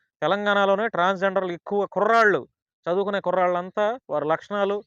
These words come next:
వాళ్ళల్లో ట్రాన్స్‌జెండర్ ఒక లక్షణాలు వచ్చేసి సర్జరీలు ఎందుకు జరుగుతుంది? ఎక్కడ జరుగుతుంది ఇది? ఏ థియేటర్ దగ్గర జరుగుతుంది? వాటి మూల్యం ఈటిని కనుక్కోండి.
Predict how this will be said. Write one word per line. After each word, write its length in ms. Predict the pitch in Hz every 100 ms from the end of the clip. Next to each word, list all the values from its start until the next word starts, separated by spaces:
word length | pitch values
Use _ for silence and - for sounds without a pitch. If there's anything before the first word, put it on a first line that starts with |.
| _ _ _
వాళ్ళల్లో 380 | 147 175 196 185 185
ట్రాన్స్‌జెండర్ 560 | 156 180 180 185 175
ఒక 120 | 170 156
లక్షణాలు 380 | 151 - 180 165
వచ్చేసి 340 | - 170 190
సర్జరీలు 420 | 175 147 165 175
ఎందుకు 240 | 151 170 190
జరుగుతుంది? 400 | 180 170 170 147
ఎక్కడ 200 | 147 196
జరుగుతుంది 420 | 190 180 170 170 131
ఇది? 140 | 107 - _ _ _ _ _ _ _ _ _ _ _ _ -
ఏ 120 | 151 196
థియేటర్ 360 | 196 220 214
దగ్గర 200 | 202 196
జరుగుతుంది? 380 | 175 180 180 170
వాటి 180 | 156 151
మూల్యం 320 | 147 190 202 135
ఈటిని 260 | 135 147 147
కనుక్కోండి. 480 | 151 170 180 131